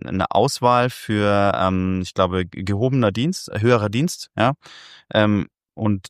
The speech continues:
da kam, lange Rede, kurzer Sinn, am Ende kam raus, <clears throat> bei einer durchschnittlichen, ähm, Verweildauer von fünfundzwanzig Jahren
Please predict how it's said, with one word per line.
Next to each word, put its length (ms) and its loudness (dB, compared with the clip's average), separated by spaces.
da 220 -2
kam, 240 0
lange 300 0
Rede, 220 0
kurzer 280 -2
Sinn, 160 2
am 100 0
Ende 220 0
kam 220 0
raus, 440 2
<clears throat> 80 -20
bei 580 2
einer 140 2
durchschnittlichen, 840 -2
ähm, 200 -2
Verweildauer 560 2
von 120 -4
fünfundzwanzig 640 -2
Jahren 260 -2